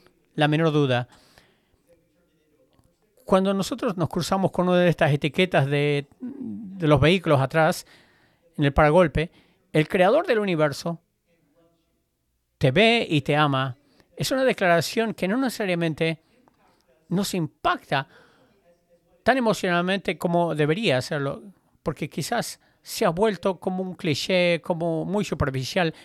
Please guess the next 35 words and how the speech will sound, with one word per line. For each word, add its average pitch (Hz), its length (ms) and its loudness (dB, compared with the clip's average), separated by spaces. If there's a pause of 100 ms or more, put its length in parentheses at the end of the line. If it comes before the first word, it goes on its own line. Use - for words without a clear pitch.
pero 175 140 0
yo 214 180 -2
quiero 277 240 0
que 196 180 -4 (460)
paremos 277 480 2
y 196 80 -4
pensemos 208 380 -4
en 190 60 0
este 185 180 -4
momento, 151 420 -4
eh, 117 100 -14 (300)
que 156 180 2
ra-, 170 200 0
Dios 190 260 -2
realmente 185 360 0
nos 156 220 -4
ama. 131 400 -2 (3000)
Quiero 269 220 -4
ver, 196 340 0
si - 300 -4
te 185 100 -2
tuviera 254 300 -4
que 196 80 -6
poner 196 300 -2
contra 185 300 0
el, 156 300 -4
la, 147 220 -2
el 147 320 -2
rincón, 156 400 -2
en 135 80 -2
la 139 40 0
esquina, 151 380 -6
dice, 127 340 -10
"¿Lo 143 180 -8
crees? 208 380 0